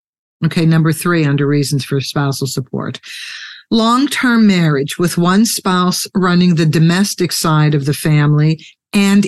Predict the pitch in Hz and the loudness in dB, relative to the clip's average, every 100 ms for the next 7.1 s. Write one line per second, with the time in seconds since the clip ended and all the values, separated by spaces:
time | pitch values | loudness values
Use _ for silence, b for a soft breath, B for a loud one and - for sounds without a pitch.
0 | 202 202 185 180 180 185 208 226 240 214 | 0 0 2 4 4 4 4 2 2 0
1 | 185 170 - - 196 196 208 220 226 240 | -4 -6 -8 -6 -2 2 2 2 2 0
2 | - 180 165 - 190 185 214 - 220 233 | -2 -2 -2 -2 -2 -2 -4 -4 -2 -2
3 | 226 147 139 151 B B B - 208 202 | -2 -4 -4 -6 B B B -4 -2 0
4 | 196 208 208 247 226 180 214 196 190 156 | 0 0 0 0 0 0 0 0 0 0
5 | 147 131 131 170 202 _ _ _ _ _ | 0 0 -2 -2 -4 _ _ _ _ _
6 | _ _ - - 170 170 - 175 180 165 | _ _ -20 -10 -6 -6 -4 0 2 0
7 | 127 | -2